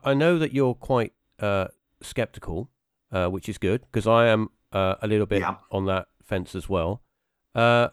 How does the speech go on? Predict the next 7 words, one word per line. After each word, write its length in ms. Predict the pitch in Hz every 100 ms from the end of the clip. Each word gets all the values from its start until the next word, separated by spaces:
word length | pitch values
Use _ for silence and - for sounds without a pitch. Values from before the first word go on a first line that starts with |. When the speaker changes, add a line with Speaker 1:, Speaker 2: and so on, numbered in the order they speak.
| _ -
Speaker 1:
but 240 | 127 - _ _ -
Juliet, 500 | 160 165 156 95 -
I'm 220 | 127 131 -
interested 460 | 185 226 - 170
to 120 | -
ask 320 | 143 131 - 123
you, 380 | 120 80 92